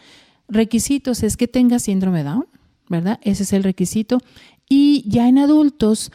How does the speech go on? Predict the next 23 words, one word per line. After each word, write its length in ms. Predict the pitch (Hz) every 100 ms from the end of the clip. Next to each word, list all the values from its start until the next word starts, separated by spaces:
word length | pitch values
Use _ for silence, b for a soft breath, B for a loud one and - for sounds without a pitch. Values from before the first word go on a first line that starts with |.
| b b
que 120 | - 202
se 180 | 202
sepa, 920 | 190 - 196 190 - 208 208 208 208 190
que 120 | 208
sean 200 | 202 202
autosuficientes, 960 | 208 226 220 202 185 180 196 196 208 208
por 160 | 202 185
ejemplo, 340 | 185 185 185
en 100 | 175
el 160 | 160 156
baño 380 | 190 269 349 - _ _ B B B B -
y 160 | 214
en 240 | 196 185 180
el, 240 | 170 165
eh, 340 | 156 160 170 170
al 140 | 175
momento 380 | 175 175 175 180
de 100 | 170
comer, 460 | 160 160 240 349 -
que 80 |
se 140 | 220 185
puedan 300 | - 165 175
desplazar. 680 | 170 - 156 175 254 311